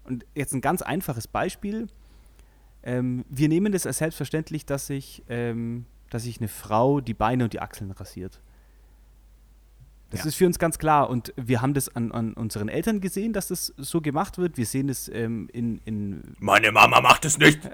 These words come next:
Speaker 1: <laughs> Wir sehen es in Filmen, die von älteren Generationen produziert werden.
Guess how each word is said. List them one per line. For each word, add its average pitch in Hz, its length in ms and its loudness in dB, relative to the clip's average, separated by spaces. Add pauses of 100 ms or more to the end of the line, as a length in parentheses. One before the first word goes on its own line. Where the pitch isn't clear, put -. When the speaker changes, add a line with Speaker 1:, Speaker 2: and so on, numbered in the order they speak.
(280)
Speaker 1:
<laughs> - 340 -20
Wir 117 100 0
sehen 170 200 4
es 185 100 2
in 127 120 0
Filmen, 220 580 2 (260)
die 190 220 0
von 165 180 -4
älteren 165 360 -2
Generationen 156 520 0
produziert 151 680 -4
werden. 147 340 0